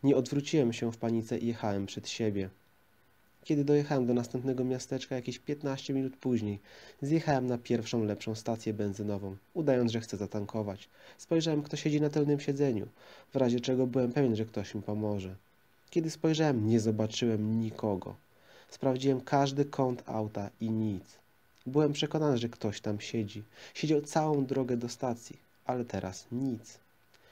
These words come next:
Kilka tygodni później mój współlokator wpadł do pokoju, pytając, kto siedzi w moim aucie. Był dzień i widoczna postać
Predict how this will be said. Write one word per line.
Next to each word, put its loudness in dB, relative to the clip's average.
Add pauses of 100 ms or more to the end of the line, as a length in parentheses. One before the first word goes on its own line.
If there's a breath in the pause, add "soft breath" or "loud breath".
(160 soft breath)
Kilka 0
tygodni 2
później 4
mój 4
współlokator -2
wpadł -2
do -2
pokoju, 2
pytając, 0
kto -10
siedzi 0
w -4
moim 0
aucie. -2 (680 loud breath)
Był 8
dzień 6
i -2
widoczna 0
postać -6